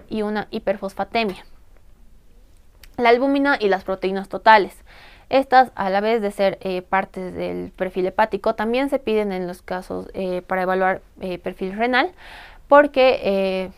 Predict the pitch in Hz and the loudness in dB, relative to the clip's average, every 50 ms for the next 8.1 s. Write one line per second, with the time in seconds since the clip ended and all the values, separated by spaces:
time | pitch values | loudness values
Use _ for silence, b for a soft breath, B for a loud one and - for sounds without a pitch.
0 | - - - 220 226 226 226 220 220 220 220 202 180 185 - - 196 185 180 175 | -16 -8 -4 -2 0 0 2 2 2 0 0 -2 -4 -4 -6 -6 -4 -4 -4 -6
1 | - - 190 185 185 - 180 180 175 180 185 202 196 - - - 170 175 175 180 | -6 -6 -6 -6 -6 -6 -8 -8 -10 -12 -16 -18 -18 -18 -16 -12 -10 -8 -8 -6
2 | 190 196 226 220 208 185 180 196 220 - 208 214 208 - 190 208 214 202 208 208 | -4 -4 -2 0 0 2 2 2 0 0 -2 -6 -4 -2 -2 -2 -2 -2 -2 -2
3 | 202 208 196 196 196 202 196 196 196 202 - 214 214 226 233 233 262 247 - - | -2 0 0 2 2 2 0 0 -2 -6 -8 -10 -8 -8 -2 -2 -2 -2 0 -2
4 | 220 220 - 208 196 208 - 208 208 196 185 180 - - - 185 180 - 180 185 | -4 -2 -2 -4 -4 -2 -2 -2 0 0 -2 -4 -6 -8 -10 -8 -6 -6 -6 -6
5 | 180 180 185 185 180 180 180 180 - 208 185 190 - 202 226 - - 220 214 220 | -6 -8 -8 -8 -10 -10 -10 -4 -2 -2 -2 0 -2 -6 -6 -6 -4 -6 -6 -6
6 | - - 208 - 202 190 190 190 - 185 180 185 185 185 180 180 180 185 180 175 | -6 -10 -8 -8 -6 -6 -6 -8 -10 -14 -14 -12 -12 -12 -12 -12 -10 -12 -12 -12
7 | 180 - - - 175 175 - - 196 190 190 202 202 208 233 247 269 277 269 - | -12 -14 -14 -14 -14 -14 -12 -10 -8 -8 -6 -6 -6 -4 -2 -2 -2 -2 -2 -6
8 | 190 | -10